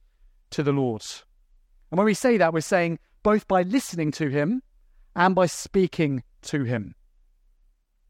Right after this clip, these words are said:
So firstly, speaking to him at all times. Look out for the all word, uh, as I read verses sixteen to eighteen.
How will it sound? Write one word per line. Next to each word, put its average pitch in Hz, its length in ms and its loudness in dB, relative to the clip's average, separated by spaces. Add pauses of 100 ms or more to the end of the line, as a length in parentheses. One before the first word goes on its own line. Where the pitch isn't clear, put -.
(380)
So - 140 -6
firstly, 156 380 4
speaking 151 460 0
to 143 140 -4
him 131 240 -2 (420)
at 165 280 -2
all 160 220 -2
times. 139 340 -2
Look 208 120 2
out 175 160 2
for 170 80 -8
the 175 100 2
all 180 140 2
word, 180 320 4 (480)
uh, 151 140 0
as 147 100 0
I 160 40 2
read 160 240 0
verses 143 280 -2
sixteen 160 400 -2
to 160 120 -4
eighteen. 131 460 -4